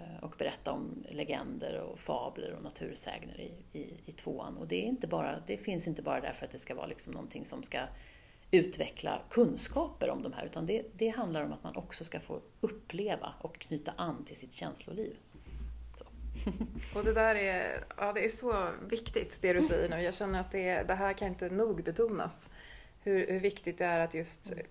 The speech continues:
Speaker 2: dels som du säger, läsupplevelsen i sig, det är en sak. Att kunna ha läsförmåga är också
Speaker 1: Mm.
Speaker 2: en sak.
Speaker 1: Mm.
Speaker 2: Men att faktiskt kunna koppla,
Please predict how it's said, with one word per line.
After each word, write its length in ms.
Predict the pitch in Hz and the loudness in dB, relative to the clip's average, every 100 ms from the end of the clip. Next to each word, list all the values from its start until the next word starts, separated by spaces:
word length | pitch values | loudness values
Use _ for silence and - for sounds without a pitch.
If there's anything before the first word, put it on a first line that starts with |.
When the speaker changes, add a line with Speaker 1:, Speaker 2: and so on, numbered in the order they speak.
| 127 | 2
Speaker 2:
dels 300 | 226 233 220 | 8 8 8
som 100 | 185 | 2
du 80 | 180 | 4
säger, 300 | 226 190 165 | 6 8 8
läsupplevelsen 760 | 185 180 190 220 226 175 160 | 6 4 4 4 4 2 -4
i 40 | 151 | -2
sig, 220 | 202 165 | 0 2
det 140 | 185 | 2
är 40 | 170 | 2
en 140 | 185 | 0
sak. 340 | 180 - - - | 0 0 0 -2
Att 220 | 165 - | -4 -4
kunna 340 | 170 165 165 - | -2 0 0 -2
ha 160 | 165 175 | -4 2
läsförmåga 800 | 175 170 - 180 202 185 160 165 | 4 4 0 0 2 2 0 0
är 80 | |
också 200 | 185 190 | 2 2
Speaker 1:
Mm. 140 | 170 165 | 2 0
Speaker 2:
en 60 | |
sak. 220 | 165 - 202 | -4 -2 -2
Speaker 1:
Mm. 160 | 180 185 - - - | -4 -6 -12 -18 -4
Speaker 2:
Men 120 | 196 | 2
att 140 | 196 - | 2 4
faktiskt 460 | 190 - 170 - | 2 2 -6 -4
kunna 180 | - 180 | -4 -4
koppla, 680 | - 220 - - - 180 | 0 -2 -2 -6 4 4